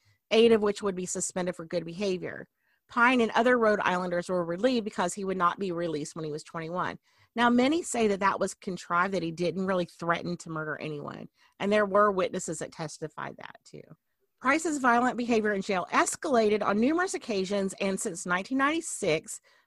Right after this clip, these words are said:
more years were added to his sentence. In nineteen ninety-six, he bit the finger of an officer and was given an additional year. And in nineteen ninety-seven, he was charged with criminal contempt for not complying with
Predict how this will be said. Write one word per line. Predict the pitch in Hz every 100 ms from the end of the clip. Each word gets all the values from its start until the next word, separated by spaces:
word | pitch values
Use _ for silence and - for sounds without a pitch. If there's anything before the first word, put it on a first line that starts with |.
| -
more | 208 226
years | 220 196 196
were | 202
added | - 156 165
to | -
his | 175
sentence. | - 320 392 - 139 - - - _ _ _ 220
In |
nineteen | 226 240 330 320
ninety-six, | 254 240 233 208
he | 185 -
bit | 220 -
the | 269
finger | - 202 196
of | 185
an | 180
officer | 147 160 165 - 160 160
and | 180
was | 170
given | - 185 170
an | 165
additional | 165 180 180 156
year. | 175 240 175 160 202 _ _ - _
And | 247
in | 247
nineteen | 247 302 330 320
ninety-seven, | 262 240 277 269 240
he |
was | 208 -
charged | - 202 208
with | 196
criminal | - 226 226 220
contempt | 220 208 208 202 180 -
for | 190
not | 180 -
complying | 202 185 175 170 170 170
with | 160